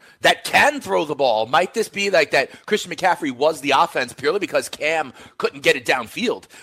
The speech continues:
Let's say they go out and get, you know, an older guy. I don't know. Let's say they get a, a, a Ryan Fitzpatrick to hold the dam for one year, you know, that kind of thing.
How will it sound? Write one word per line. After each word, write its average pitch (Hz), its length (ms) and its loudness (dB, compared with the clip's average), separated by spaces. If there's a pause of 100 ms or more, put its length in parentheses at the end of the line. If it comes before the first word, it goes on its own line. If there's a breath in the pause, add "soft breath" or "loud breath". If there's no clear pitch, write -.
Let's 165 220 0
say 180 160 2
they 175 160 0
go 175 160 4
out 165 160 4
and 151 100 -4
get, 160 160 2
you 165 80 -4
know, 143 240 2
an 135 80 2
older 160 380 0
guy. 160 180 2
I 165 140 6
don't 139 180 -2
know. 143 160 0
Let's 196 160 -4
say 220 140 2
they 214 120 2
get 208 140 2
a, 202 180 4
a, 185 200 4
a 170 80 2
Ryan 202 320 2
Fitzpatrick - 720 -6 (400 soft breath)
to 262 160 6
hold 190 340 2
the 165 80 2
dam 156 540 2 (200 loud breath)
for 180 200 -2
one 165 320 0
year, 143 600 -6
you 156 200 0
know, 151 240 4
that 196 240 4
kind 180 220 0
of 139 100 -4
thing. 117 380 -4